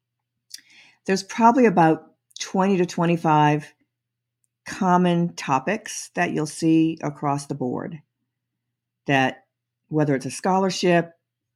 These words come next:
that's a private scholarship, or maybe it's a college, um, application essay, these tend to run throughout. You just tend to see. So the truth is, if your kid writes these twenty essays, they can probably tweak pretty much everything they want.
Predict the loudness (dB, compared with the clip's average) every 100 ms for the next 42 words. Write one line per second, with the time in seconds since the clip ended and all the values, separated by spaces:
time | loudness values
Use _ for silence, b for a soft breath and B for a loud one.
0 | _ _ _ _ _ -8 -6 -6 0 0
1 | 0 -2 -2 0 -2 -2 -2 -4 -2 -2
2 | 0 -2 -4 -8 -2 0 2 0 -4 -14
3 | -10 -6 -4 -4 -6 -6 -4 -2 -2 -2
4 | -4 -4 -4 -4 -4 b b b 0 2
5 | 2 0 -4 -2 -2 -2 -2 0 0 0
6 | -2 -8 -18 _ _ _ _ -6 0 2
7 | 2 -2 -6 -10 -14 -12 -8 -10 -8 -4
8 | -4 -4 -4 -4 -4 B -8 -6 0 2
9 | 4 4 2 -4 -2 -2 0 2 2 2
10 | 0 0 -2 -4 0 -2 -4 _ _ _
11 | _ 0 2 4 4 4 2 -2 -2 -2
12 | -2 -2 4 4 4 0 -2 -2 -2 -2
13 | -4 -4 -2 -2 -2 -6